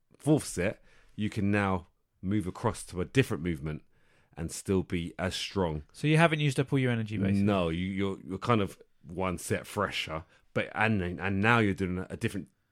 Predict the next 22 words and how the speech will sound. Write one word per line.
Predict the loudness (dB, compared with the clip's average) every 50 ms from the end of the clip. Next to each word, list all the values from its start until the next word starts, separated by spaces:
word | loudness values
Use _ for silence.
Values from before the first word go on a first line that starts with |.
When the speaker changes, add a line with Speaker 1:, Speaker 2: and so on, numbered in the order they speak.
| _ _
Speaker 1:
complete | -16 -12 -6 -4 -4 -4
different | -4 -6 -2 2
movement. | 4 4 4 4 0 -4 -6 -8 _ _ -18
Speaker 2:
So | -12 -8 -4
therefore, | -2 -2 -2 -2 -2 -2 0 2 2
you | 0 0 0
Speaker 1:
Therefore, | 2 2 4 4 4
you | 4 4
can | 4 4
go | 6 6 6
again. | 6 6 4 2 2 -2 -4
Speaker 2:
Okay. | -6 -6 -6 -6 -12 -12 -12 -14 -6
Speaker 1:
Yeah. | -2 0 0 0 0 -2 -6 _ -20 -16
Speaker 2:
Cool. | -6 -2
Speaker 1:
So | 0 2
that | 2 2
was | 2 0
the | -2 0
principle | 0 0 0 -2 -4 -4 -4 -2
of | 0 0
that | -2 -2 -2
one. | -4 -6 -6 -6